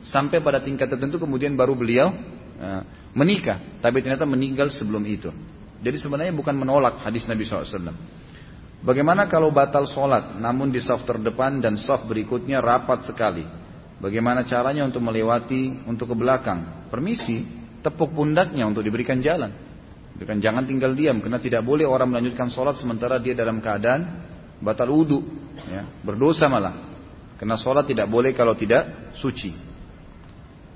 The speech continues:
Di keluarga ana ada kebiasaan kalau, di keluarga ana ada kebiasaan kalau ibul, orang yang dituakan misalnya berkendaraan duduk di belakang, apakah,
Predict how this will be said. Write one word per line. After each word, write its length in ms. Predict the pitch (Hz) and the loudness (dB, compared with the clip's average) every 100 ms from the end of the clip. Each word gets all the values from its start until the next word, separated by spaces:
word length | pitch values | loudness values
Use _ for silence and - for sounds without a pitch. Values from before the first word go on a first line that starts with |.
| - - 95 - - - - - - - - | -20 -20 -20 -20 -20 -20 -20 -20 -20 -20 -8
Di 80 | 135 127 | -4 4
keluarga 420 | 143 151 151 151 | 6 6 6 6
ana 320 | 165 175 180 147 | 6 4 4 4
ada 160 | 143 | 2
kebiasaan 680 | 139 135 131 123 135 143 160 160 156 - - - - | 0 2 2 2 0 0 0 -2 -6 -12 -18 -18 -12
kalau, 600 | - 120 123 127 127 127 123 123 - - - - - - - - | -2 2 4 4 4 0 -4 -10 -16 -20 -20 -20 -20 -20 -20 -10
di 80 | 101 | -8
keluarga 500 | 113 120 123 120 131 | 0 2 2 2 0
ana 140 | 143 | 0
ada 80 | 135 | -2
kebiasaan 720 | 135 113 110 110 127 131 143 | -4 -2 0 0 -4 -4 -4
kalau 560 | 135 117 107 113 147 175 170 - - - - - | -2 -2 0 0 0 -2 -6 -10 -14 -18 -20 -14
ibul, 480 | 190 190 127 113 110 123 - - - - - - - - - - - - - - - - - - - | -4 0 2 2 0 -6 -14 -16 -18 -20 -20 -20 -20 -20 -20 -20 -20 -20 -20 -20 -20 -20 -20 -14 0
orang 320 | 113 135 139 | 2 4 4
yang 100 | 131 | 2
dituakan 640 | 123 117 117 120 120 139 | 0 0 2 2 2 0
misalnya 400 | 123 117 120 127 | 0 -2 -2 -2
berkendaraan 720 | 131 117 120 113 110 107 120 123 | -2 -2 -2 0 2 2 0 0
duduk 300 | 117 120 107 | 0 0 0
di 80 | 104 | -2
belakang, 720 | 92 98 98 92 80 80 - | 0 0 0 -4 -6 -8 -8
apakah, 640 | 101 101 110 - 117 117 | -6 -4 -4 -4 -4 -6